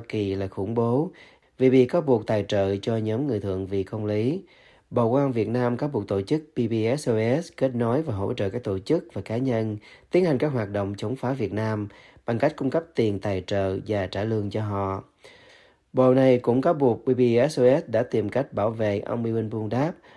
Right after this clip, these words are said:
và ngăn chặn Thái Lan trục xuất ông về Việt Nam. P B S O S có trụ sở tại Virginia, Mỹ,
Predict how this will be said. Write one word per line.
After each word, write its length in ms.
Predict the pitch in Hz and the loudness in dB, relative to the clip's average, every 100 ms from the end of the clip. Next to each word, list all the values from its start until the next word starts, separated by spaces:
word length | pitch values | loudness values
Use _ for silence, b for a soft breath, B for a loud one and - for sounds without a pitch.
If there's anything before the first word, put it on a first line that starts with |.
| B | B
và 280 | 151 139 127 | -4 0 2
ngăn 280 | 127 151 143 | 2 2 0
chặn 280 | 127 104 101 | 0 -2 -2
Thái 140 | 131 | 0
Lan 300 | 143 123 113 107 | 2 4 2 -2
trục 160 | 98 | -6
xuất 200 | - 143 | -4 -4
ông 300 | - 120 107 | -2 -4 -4
về 200 | 98 95 | -4 -4
Việt 240 | 85 92 104 | -4 -6 -4
Nam. 400 | 110 107 101 95 b b b b b | -2 -2 -4 -8 b b b b b
P 20 | |
B 140 | 123 117 110 107 160 | -2 2 4 4 2
S 80 | 135 | 4
O 180 | 131 | 4
S 80 | 165 | 4
có 100 | - | -2
trụ 200 | 135 110 | 0 0
sở 280 | 101 104 95 | 0 -2 -4
tại 240 | 95 101 95 | -2 -2 -2
Virginia, 560 | 113 107 113 113 110 | -2 -2 -2 -2 -2
Mỹ, 400 | 101 90 95 147 | -2 -4 -2 -4